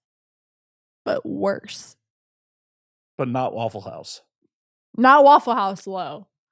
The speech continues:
Speaker 1: but low. Like an ihop, but, like, a dollar version of an ihop.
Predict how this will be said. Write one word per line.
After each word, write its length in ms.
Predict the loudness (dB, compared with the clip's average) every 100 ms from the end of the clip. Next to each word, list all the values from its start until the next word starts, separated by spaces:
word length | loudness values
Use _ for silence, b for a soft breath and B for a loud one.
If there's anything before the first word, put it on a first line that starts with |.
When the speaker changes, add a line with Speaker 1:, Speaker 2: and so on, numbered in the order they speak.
| _ _ _ _
Speaker 1:
but 440 | -8 -4 -4 -6 -12
low. 600 | -10 -8 -6 -8 -12 -18 _ -4
Like 160 | -2
an 100 | -2 -4
ihop, 480 | 0 0 0 -2 -6 -10 _ -18
but, 200 | -4 2
like, 180 | 2 0
a 160 | -6 -10 -14 -12 -4
dollar 380 | 0 2 0
version 380 | -2 -2 -2 -4
of 80 | -6
an 100 | -10
ihop. 520 | -8 -6 -4 -4 -6